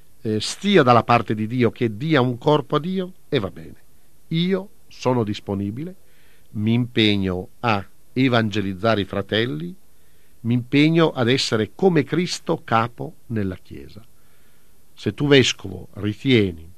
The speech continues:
che io abbia i numeri per farlo, bene, mi imponi le mani sul capo e questo è il gesto con cui tu dici alla comunità: "Fratelli, guardate che il qui presente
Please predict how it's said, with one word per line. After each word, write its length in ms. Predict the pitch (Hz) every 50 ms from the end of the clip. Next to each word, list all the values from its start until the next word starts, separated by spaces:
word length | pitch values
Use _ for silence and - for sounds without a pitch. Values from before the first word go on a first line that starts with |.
| - - -
che 140 | - - 95
io 200 | 101 117 113 101
abbia 200 | 92 98 107 101
i 40 | 101
numeri 340 | 113 135 135 117 101 104 107
per 140 | - 156
farlo, 500 | 151 - - 175 175 175 180 185 180 180 - - - - -
bene, 360 | - 113 107 104 101 104 104 - - - - - - - - - - - - -
mi 160 | - 117 117
imponi 500 | 117 113 101 - - 135 131 120 110 104
le 120 | 101 101 101
mani 240 | 104 120 117 113 104
sul 220 | - - 135 135
capo 440 | 127 - 190 202 208 202 185 156 127
e 100 | 120 113
questo 360 | - 127 127 123 - - 113
è 20 |
il 160 | 107 104 101 95
gesto 480 | 95 131 147 139 - - - - 98
con 280 | - - 104 101 104 101
cui 300 | - - 127 120 104 -
tu 140 | - 120 117
dici 480 | 101 127 147 127 - - 113 107 95 - - - - -
alla 280 | - 113 110 110 110 -
comunità: 680 | - - 117 117 113 113 110 107 101 - 135 143 147 151 - - - - - -
"Fratelli, 640 | - 104 107 104 - 110 107 107 120 135 160 165 160 - - - - - - - -
guardate 540 | - 104 101 98 101 117 120 117 - - 92
che 140 | - -
il 400 | 98 101 135 131 117 107 104 101 -
qui 240 | - - 147 160 151
presente 960 | - - 120 113 117 107 92 - 143 139 120 107 98 92 - - 98 95 90